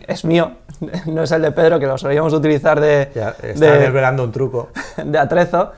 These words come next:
Speaker 1: Pero bueno, eh, ya lo he probado y la verdad es que estoy viviendo el, el, el sueño del iPad Pro, ¿no? Que dicen.
Speaker 2: Yo creo que es un momento chulo para,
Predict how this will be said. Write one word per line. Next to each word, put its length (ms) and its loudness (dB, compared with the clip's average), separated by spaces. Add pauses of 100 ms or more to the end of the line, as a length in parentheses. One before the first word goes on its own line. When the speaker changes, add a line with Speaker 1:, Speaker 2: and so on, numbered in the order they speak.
(440)
Speaker 1:
Pero 140 4
bueno, 280 2
eh, 640 0
ya 120 4
lo 60 6
he 20 6
probado 540 4 (200)
y 840 -4 (220)
la 120 -10
verdad 160 -6
es 60 -10
que 60 -8
estoy 160 -6
viviendo 560 0
el, 240 -10
el, 260 -8
el 120 -2
sueño 320 4
del 180 4
iPad 260 0
Pro, 220 -4
¿no? 160 -8
Que 60 -8
dicen. 340 -10 (560)
Speaker 2:
Yo 120 0
creo 100 2
que 60 2
es 40 -4
un 60 0
momento 260 -2
chulo 300 0
para, 420 -6